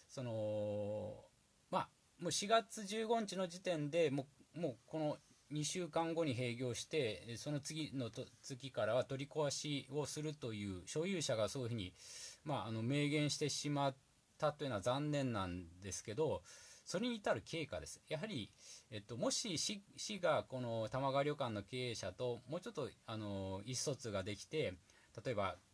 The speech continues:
閉業の方向を考えてるとかいうことがもうちょっと早めに分かってれば、保存の、えー、選択ができたんじゃないかと、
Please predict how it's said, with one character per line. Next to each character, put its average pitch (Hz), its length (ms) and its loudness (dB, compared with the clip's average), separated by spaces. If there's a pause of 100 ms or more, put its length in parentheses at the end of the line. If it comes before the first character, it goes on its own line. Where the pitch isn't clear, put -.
(140)
閉 110 160 -2
業 107 160 -2
の 104 80 -2
方 107 160 0
向 107 120 -4
を 101 40 0
考 - 120 -6 (160)
え 123 100 6
て 113 120 -6
る 101 80 -4
と 104 120 -8
か 107 220 2
い 110 160 -4
う 110 240 -6
こ - 120 -14
と 180 120 -2
が 156 100 0
も 147 160 -2
う 269 60 -2
ち - 60 -6
ょ 302 40 -2
っ - 20 -8
と - 80 0
早 120 220 0
め 127 160 0
に 131 100 0
分 110 140 0
か 143 100 -2
っ 143 60 -4
て - 200 -10
れ 82 120 -6
ば、 110 320 0 (300)
保 117 100 -6
存 123 220 -4
の、 127 480 2
え 113 100 -4
ー、 104 40 -2
選 110 240 -4
択 104 240 -2
が 104 100 2
で 127 120 -2
き - 60 -12
た 113 140 -2
ん 98 100 -2 (460)
じ 104 100 -8
ゃ 104 40 -2
な 101 120 -2
い 90 60 -4
か 90 120 -4
と、 82 160 -10